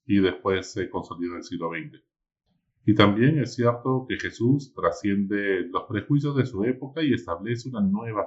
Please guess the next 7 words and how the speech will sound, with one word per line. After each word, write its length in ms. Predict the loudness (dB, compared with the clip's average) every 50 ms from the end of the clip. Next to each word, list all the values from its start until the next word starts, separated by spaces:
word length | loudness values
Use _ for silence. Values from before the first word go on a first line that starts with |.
| -6 -6
forma 280 | -8 -8 -6 -8 -6
de 100 | -6 -4
relacionarse 800 | -4 -4 -4 -4 -6 -6 -6 -4 -4 -4 -4 -4 -6 -8 -8 -8 -8 _ _ _ _ _ _ _ _ _ 0
entre 320 | 0 0 2 4 2 4
varones 420 | 4 4 4 2 2 0 -2 -2 -4
y 80 | -6
mujeres. 560 | -8 -8 -6 -6 -6 -4 -6 -8 _ _ _